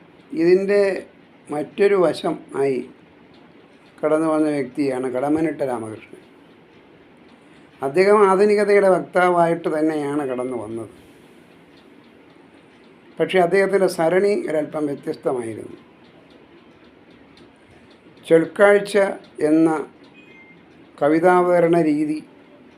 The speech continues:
അവതരിപ്പിച്ചുകൊണ്ട് ജനകീയനായ ഒരു കവിയായിട്ടാണ് അദ്ദേഹം അവതരിച്ചത്. പടയണിത്താളത്തെ കവിതയിലേക്ക് ആവാഹിക്കുവാൻ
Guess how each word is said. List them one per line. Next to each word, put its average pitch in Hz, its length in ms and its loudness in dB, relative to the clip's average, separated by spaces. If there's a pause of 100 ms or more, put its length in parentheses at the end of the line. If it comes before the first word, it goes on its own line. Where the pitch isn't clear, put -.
(200)
അവതരിപ്പിച്ചുകൊണ്ട് 135 840 -4 (920)
ജനകീയനായ 185 800 2 (100)
ഒരു 165 160 0
കവിയായിട്ടാണ് 135 760 -2
അദ്ദേഹം 110 320 -12
അവതരിച്ചത്. - 440 -20 (1900)
പടയണിത്താളത്തെ 175 1080 2 (1300)
കവിതയിലേക്ക് 170 680 2 (100)
ആവാഹിക്കുവാൻ 151 760 -2